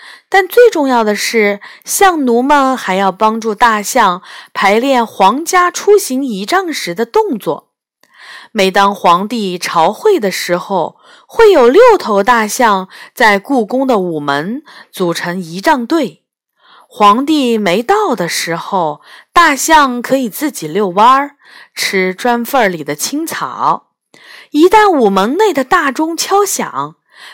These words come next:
大象就会站好迎接皇帝和官员们。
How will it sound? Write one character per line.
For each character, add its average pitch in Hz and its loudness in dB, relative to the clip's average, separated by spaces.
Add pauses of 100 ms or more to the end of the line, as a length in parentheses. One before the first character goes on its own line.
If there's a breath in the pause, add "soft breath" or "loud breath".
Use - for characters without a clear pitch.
(120 loud breath)
大 240 2
象 233 0
就 220 -2
会 214 -4
站 220 0
好 170 -4
迎 180 -8
接 339 0
皇 196 -6
帝 214 -6
和 202 -2
官 349 -2
员 160 -10
们。 143 -16